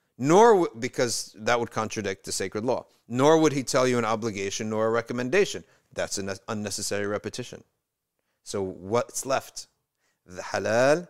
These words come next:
that has a great benefit behind it. Meaning that if you were to do it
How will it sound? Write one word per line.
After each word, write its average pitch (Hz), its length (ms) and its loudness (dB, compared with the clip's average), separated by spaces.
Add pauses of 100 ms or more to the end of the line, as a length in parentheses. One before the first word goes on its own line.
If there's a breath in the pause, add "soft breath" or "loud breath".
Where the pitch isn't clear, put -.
that 98 140 -4
has 104 180 -4
a 92 40 -6
great 92 440 -8
benefit 95 420 -8
behind 80 380 -16
it. - 80 -20 (1200)
Meaning 202 460 4
that 135 320 2 (260)
if 214 240 4
you 180 160 4
were 175 120 6
to - 180 -2
do 170 260 6
it - 400 0